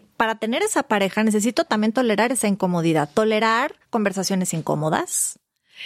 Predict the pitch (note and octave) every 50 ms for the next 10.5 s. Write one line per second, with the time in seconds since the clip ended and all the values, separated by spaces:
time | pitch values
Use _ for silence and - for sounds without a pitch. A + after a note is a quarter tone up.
0 | - - - - - - A3 A3+ A#3 A#3 - B3+ B3 C4 D#4 E4+ F#4 D#4 A3+ G#3
1 | G3+ G3 G3 - A3+ A3+ - A3 G#3 F#3 F#3 - G3+ F#3+ G3 G#3 G#3+ G#3+ - G#3+
2 | F#3+ F#3+ G3 - G3+ - F#3+ F3+ F3+ E3 F3 F#3 F3 E3+ E3 E3 D#3+ - - F#3+
3 | - A4 - - - - - - _ - - - - - - - - - - A#3+
4 | A3 A3+ A#3+ A3+ A3 A3 A#3+ C4 C#4+ - - E4+ E4 B3 G3 F#3+ G3 G3 A#3 B3
5 | G#3 F#3 F#3 G3+ G3 G3 A#3+ A#3 G3 F3 F3 - - F#3 - - D#3+ - - -
6 | - G3 D#3 F3+ C4+ D#4 - - - - - - - G#3 G3 - A#3+ B3 C4+ -
7 | G#4 G#4+ - C4+ G#3+ G#3+ G#3+ G#3+ A3 G#3+ A3 A3+ A3 - G#3+ F#3 C#3+ C#3 C3 -
8 | G3+ A3 A#3+ C#4 - - - - G4+ B4 C#5+ C#5+ - B3 C4 D4 D4+ - - F4
9 | D#4+ G#3+ D#3+ E3+ A3+ - - - C3 - F#3 G#3 B3 D4+ E4+ - C#4+ B3 - -
10 | C#4 A#3+ F#3 D#3+ E3+ G3+ C#4 D4+ F3 -